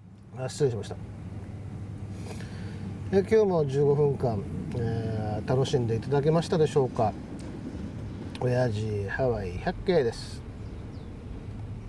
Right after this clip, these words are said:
今日はね、えー、こういう感じの一枚絵、えー、シティビューですね。ホノルルシティビュー、あと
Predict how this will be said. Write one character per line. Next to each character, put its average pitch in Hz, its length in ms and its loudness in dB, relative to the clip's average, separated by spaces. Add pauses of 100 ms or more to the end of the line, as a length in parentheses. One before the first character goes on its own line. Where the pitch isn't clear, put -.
(880)
今 117 100 4
日 92 60 -2
は 87 100 -2
ね、 196 220 4 (300)
え - 840 -6
ー、 - 40 -10
こ 175 120 6
う 226 60 6
い 226 240 6
う 214 60 6
感 185 260 4
じ 175 100 6
の 160 220 6
一 139 260 0
枚 123 320 4
絵、 113 340 2 (100)
え 87 920 -6 (600)
ー、 - 20 -12
シ - 220 -2
テ - 220 -2
ィ 120 760 4
ビ 117 120 2
ュ 107 80 0
ー - 20 -2
で 87 100 -4
す - 140 -8
ね。 226 520 0 (1040)
ホ 107 80 0
ノ 110 220 0
ル 107 160 0
ル 101 560 -2 (160)
シ - 160 -10
テ 170 120 2 (200)
ィ 180 40 2
ビ 170 120 4
ュ 139 200 6
ー、 - 40 -12 (100)
あ - 100 -10 (200)
と 95 160 -4